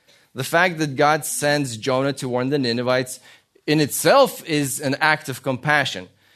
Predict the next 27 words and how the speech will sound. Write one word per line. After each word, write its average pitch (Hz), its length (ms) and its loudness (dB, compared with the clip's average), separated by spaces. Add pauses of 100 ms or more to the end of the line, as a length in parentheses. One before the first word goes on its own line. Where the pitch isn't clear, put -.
(120)
Because 151 200 -2
when 165 120 -2
you 160 80 0
think 175 240 -2
about 151 300 2
Sodom 160 280 2
and 143 100 -2
Gomorrah, 156 580 2 (460)
when 156 220 -2
God 170 280 4
destroyed 185 600 0
those 139 320 0
two 135 80 -8
cities, 139 500 -4 (220)
he 202 280 -6
sent 156 520 0
a 170 120 -2
message 147 360 -2
of 135 140 -8
warning 147 400 -2
o-, 147 260 -4
only 170 280 0
to 175 200 -6
Lot 127 500 -2
and 117 140 -8
his 131 140 -8
family. 190 440 -6